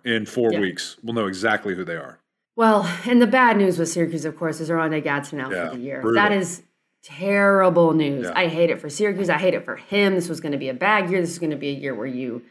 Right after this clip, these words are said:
Speaker 2: you know, put a bunch on film, go to the league. So just, uh, I, when I saw that news, I, I just, I was really bummed
Speaker 1: Yeah,
Speaker 2: for him.
Speaker 1: me too. And, and it's, again, it's just,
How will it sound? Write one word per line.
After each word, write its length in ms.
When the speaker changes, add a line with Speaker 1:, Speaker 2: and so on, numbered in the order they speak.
Speaker 2:
you 80
know, 100
put 160
a 40
bunch 220
on 100
film, 340
go 100
to 60
the 100
league. 360
So 460
just, 360
uh, 320
I, 260
when 160
I 80
saw 220
that 160
news, 220
I, 220
I 40
just, 240
I 100
was 140
really 460
bummed 240
Speaker 1:
Yeah, 180
Speaker 2:
for 80
him. 180
Speaker 1:
me 140
too. 340
And, 120
and 280
it's, 140
again, 320
it's 160
just, 300